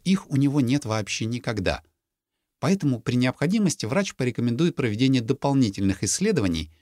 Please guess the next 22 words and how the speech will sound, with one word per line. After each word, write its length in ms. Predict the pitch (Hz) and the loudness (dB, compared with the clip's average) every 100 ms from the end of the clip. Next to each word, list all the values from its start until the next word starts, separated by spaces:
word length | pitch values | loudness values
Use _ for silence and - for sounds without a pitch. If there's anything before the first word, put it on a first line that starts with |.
| _ _ - | _ _ -8
например, 460 | 123 135 185 208 - | -2 2 4 2 -2
холтеровского 840 | _ - 165 190 - 160 - - 156 | _ -4 2 2 2 0 -2 0 2
мониторирования 1000 | 131 131 123 - 117 127 151 143 143 143 | 4 6 6 4 4 4 4 2 4 2
Э 80 | - | 0
К 120 | 104 | -2
Г 260 | 101 160 226 _ | 2 2 2 _
или 240 | 160 185 | 2 4
нагрузочных 720 | 151 117 101 117 113 - 107 | 4 2 0 -2 -2 -4 -6
проб. 260 | - 87 - _ _ _ _ - | -4 -6 -6 _ _ _ _ -4
Но 140 | 220 | -2
об 100 | 135 | 0
этом 180 | 135 95 | -2 -4
чуть 200 | - - | -8 -12
позже. 400 | - 73 65 65 - _ _ _ _ _ _ _ _ _ | -6 -6 -6 -8 -14 _ _ _ _ _ _ _ _ _
Э 100 | - | -8
К 140 | - 87 | -4 -4
Г — 240 | 90 185 - _ _ - | 0 -2 -4 _ _ -4
это 260 | 113 101 | -2 0
запись 440 | 90 170 196 190 - | 0 0 0 -4 -2
электрической 720 | 127 - - 190 190 165 139 | -2 0 0 0 0 -2 -2
активности 560 | 127 - 123 113 - 135 | -2 0 2 0 -2 -4
сердца, 540 | - 151 92 - - | 0 0 0 -4 -12